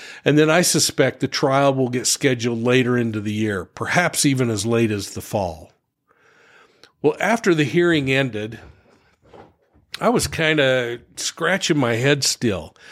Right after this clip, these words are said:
And I got out and I walked past the bailiff and reminded him we were meeting for lunch. And then I went out and walked the streets of Manti, Utah for a moment as I made my way over to the restaurant. As I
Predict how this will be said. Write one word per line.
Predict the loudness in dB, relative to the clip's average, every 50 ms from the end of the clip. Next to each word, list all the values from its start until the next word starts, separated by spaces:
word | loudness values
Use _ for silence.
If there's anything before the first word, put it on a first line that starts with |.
| -20 -20 -20 -20 -20 -20 -20 -10 -4
And | -2 0
I | 0 0
got | 2 2 2 4 4 4
out | 4 4 4 4 2 0 -2 -6 -14 -12 -8 -4
and | -2 -2 0
I | 0
walked | 0 2 2 2 0 0 -2
past | 0 2 2 2 0 -2 -4 -4
the | -4 -4
bailiff | 0 2 2 4 4 4 4 2 2 -2
and | -2 -2 -2
reminded | -2 0 0 2 2 2 2 2 2
him | 0 0 0
we | 0 -2 -2
were | -2 -2 -2
meeting | 0 0 0 -2 -2 -4
for | -4 -4 -4
lunch. | -2 -2 -2 -4 -4 -4 -4
And | -4 -4 -2
then | -2 -2
I | -2 -4
went | -2 0 0 2 2 2
out | 4 4 4 2 2 0 -4 -8 -14 -20 -20 -20 -20 -20 _ _ _ _ _ _ _
and | -2 0 0 2 4
walked | 4 4 4 4 2 0 -2
the | -2 0
streets | 0 0 0 2 2 2 2 0 -2
of | -2 -2
Manti, | -2 -2 0 0 -2 0 0 0 2
Utah | 2 2 0 -2 -4 -4 -4 -4 -4 -4
for | -6 -6 -6 -6 -4
a | -4
moment | -4 -4 -4 -4 -6 -6 -6
as | -4 -4 -2
I | -2 -2
made | 2 4 4 4 4 4
my | 2 2
way | 4 4 4 4 4
over | 2 2 2 0 -2
to | -4
the | -4 -6 -4
restaurant. | -6 -4 -4 -2 -2 -4 -4 -6 -10 -10 -12 -14 -18 -20 -20 _ _ _ -20 -20 -20 -20 -20 -20 -20 -20 -20 -20 -20 -20 _ _ _ _ _ _ -4 0
As | 2 2 4 4
I | 4 6 4 4 2